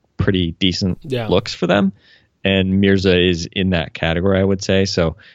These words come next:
Speaker 1: um, so it, it, you know, it certainly, um, gives you a different look. And the, the one thing that's been frustrating is that kids been bringing in Mirza for Giannis to start games the last couple of
Speaker 2: Mm-hmm.
Speaker 1: games, and then Giannis then usually comes back.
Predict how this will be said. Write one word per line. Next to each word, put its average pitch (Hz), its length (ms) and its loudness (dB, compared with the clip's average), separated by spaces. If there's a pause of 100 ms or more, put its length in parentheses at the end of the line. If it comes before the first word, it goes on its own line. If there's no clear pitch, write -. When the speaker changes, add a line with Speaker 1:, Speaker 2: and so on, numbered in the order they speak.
(140)
Speaker 1:
um, 80 500 -2 (140)
so 101 180 4
it, 92 140 2
it, - 80 -2 (140)
you 110 60 2
know, 95 140 4
it 95 100 0
certainly, 90 560 -2 (160)
um, 90 340 -4 (120)
gives 104 220 0
you 98 100 2
a 87 40 2
different 92 340 -6
look. 90 420 0 (100)
And 87 420 0 (280)
the, 135 180 2
the 131 140 4
one 185 140 4
thing 190 140 2
that's 135 120 2
been 120 140 -2
frustrating 135 340 -2
is 95 60 -4
that - 120 -10
kids 131 160 -2
been 113 180 -4
bringing 110 280 -4
in 95 220 -2
Mirza 98 340 0
for 98 380 -2
Giannis 98 640 0 (200)
to 95 120 -6
start 90 320 0
games 110 300 -2
the 110 60 -2
last 110 200 0
couple 127 180 -2
of 107 60 0
Speaker 2:
Mm-hmm. 110 80 2
Speaker 1:
games, 107 260 0 (300)
and 104 140 0
then 101 100 2
Giannis 107 380 2
then 92 160 -6
usually 98 220 -2
comes 90 260 -10
back. 85 500 -6